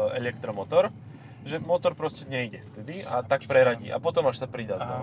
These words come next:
Speaker 2: počkaj, ja som myslel, že budem mať rekuperáciu. Ja si idem dať
Speaker 1: Ale
Speaker 2: režim.
Speaker 1: tuto to funguje tak, že,
Speaker 2: Elektrik.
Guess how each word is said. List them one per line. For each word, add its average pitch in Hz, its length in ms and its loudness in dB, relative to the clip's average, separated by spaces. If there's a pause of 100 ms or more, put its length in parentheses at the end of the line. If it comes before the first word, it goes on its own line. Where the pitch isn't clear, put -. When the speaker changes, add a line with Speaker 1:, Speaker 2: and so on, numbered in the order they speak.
Speaker 2:
počkaj, 117 200 -14
ja 113 80 -10
som 123 160 -12
myslel, 117 220 -12
že 120 100 -10
budem 120 160 -10
mať 120 240 -8
rekuperáciu. 117 720 -4 (400)
Ja 127 40 -6
si - 120 -8
idem 131 240 -6
dať 120 160 -6 (800)
Speaker 1:
Ale - 160 0
Speaker 2:
režim. 113 160 -4
Speaker 1:
tuto - 160 -8
to - 80 -8
funguje 147 340 -4
tak, 135 300 4
že, - 80 -8
Speaker 2:
Elektrik. 135 560 0